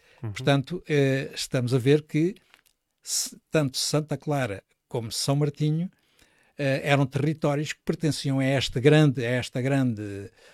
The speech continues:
Speaker 2: circunscrição administrativa chamada Marachique, que ainda teve foral, eh, em mil duzentos e sessenta e um, mas que depois, eh, depois acabou por, por, por desaparecer,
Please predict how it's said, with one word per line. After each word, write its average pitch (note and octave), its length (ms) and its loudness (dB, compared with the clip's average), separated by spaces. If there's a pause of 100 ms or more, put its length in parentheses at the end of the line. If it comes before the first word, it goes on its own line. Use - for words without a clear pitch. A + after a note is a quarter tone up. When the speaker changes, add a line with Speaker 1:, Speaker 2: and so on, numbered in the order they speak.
Speaker 2:
circunscrição B2 680 -6
administrativa B2 680 -4
chamada C3 540 -2
Marachique, D#3 580 2 (400)
que B3+ 340 0
ainda D3+ 280 0
teve C3 160 -2
foral, C3 640 -2 (380)
eh, A2+ 920 -8 (120)
em A#2 40 -10
mil A2+ 120 -6
duzentos G#2 400 -6
e F3 60 -6
sessenta - 400 -4
e A#2+ 120 2
um, G3 160 0 (540)
mas F3+ 160 -4
que - 100 -18
depois, F#3 520 0
eh, F3 600 0
depois - 320 -4
acabou A#2 260 -6
por, G#2 220 -8
por, G#2 220 -10 (300)
por G2 140 -14
desaparecer, - 560 -14